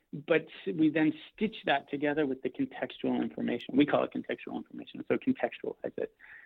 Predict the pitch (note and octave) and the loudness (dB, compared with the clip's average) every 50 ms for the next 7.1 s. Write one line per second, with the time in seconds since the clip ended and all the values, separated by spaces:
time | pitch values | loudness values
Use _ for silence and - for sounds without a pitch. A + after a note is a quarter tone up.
0 | - _ - D#3+ D3 D3+ D3+ D3 C#3+ C#3 C3+ - - - - C#3+ C#3 C3+ C3+ C3+ | -18 _ -2 4 4 6 8 8 8 6 6 4 0 -6 -2 0 0 2 4 4
1 | B2+ B2 C3+ - - - D3 C#3+ C3+ C3 C3 C3 B2+ B2 B2 A#2+ A#2+ B2 C3+ B2+ | 2 2 0 -2 -4 -6 -2 2 4 6 6 6 6 6 4 2 0 0 -2 -4
2 | A#2+ A#2 A#2+ A2+ A2+ A#2 - - - _ _ _ _ - - - - - _ _ | -4 -4 -4 -4 -4 -6 -8 -12 -18 _ _ _ _ -14 -14 -14 -14 -16 _ _
3 | _ _ _ - - - - - - D3+ D3+ C#3+ B2+ C#3 C3+ C3 - C3 - B2+ | _ _ _ -18 -16 -16 -14 -6 0 0 2 2 4 2 2 4 4 2 4 4
4 | B2 B2 - - - - - - - - E3 D#3 - - - - C3 B2+ B2 B2+ | 4 2 2 0 -4 -6 -6 -6 -4 -2 -2 -2 -2 -4 -2 -2 -2 0 0 -2
5 | B2+ B2 B2+ C3 C#3 C#3 C#3 B2 - - A2+ B2+ C3+ - C#3 B2+ - - D3+ D#3 | 0 2 4 6 6 6 4 4 0 -4 -4 -4 0 0 0 0 2 4 4 4
6 | D#3+ D#3 - C#3+ C3 - - A#2 - - D3 C#3 B2+ C3+ C3 C3+ C#3+ C#3 - C3 | 4 4 2 -2 -2 -2 -4 -6 0 2 4 4 4 4 2 2 2 0 -2 -4
7 | B2 A#2+ | -4 -4